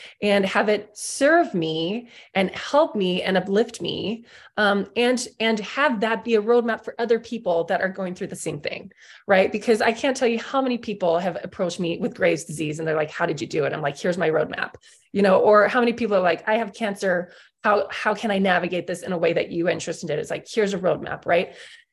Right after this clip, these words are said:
Everyone has hard things that happens to them. It could be your best teacher, your hardest teacher, but your best teacher, or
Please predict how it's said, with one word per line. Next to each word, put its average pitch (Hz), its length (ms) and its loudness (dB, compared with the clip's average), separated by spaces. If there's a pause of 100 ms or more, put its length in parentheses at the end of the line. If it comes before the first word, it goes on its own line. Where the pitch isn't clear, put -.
(160)
Everyone 262 500 6
has 196 300 0
hard 185 360 -2
things 170 220 -6
that 165 100 -2
happens - 360 -8
to - 80 -10
them. - 300 -6 (440)
It 233 160 2
could 233 180 0
be 233 160 4
your 202 160 4
best 196 440 4
teacher, 208 640 -2 (640)
your 202 160 2
hardest 247 460 4
teacher, 170 360 -2
but - 140 2
your 196 120 0
best 247 320 -2
teacher, 170 440 -4 (360)
or 254 480 8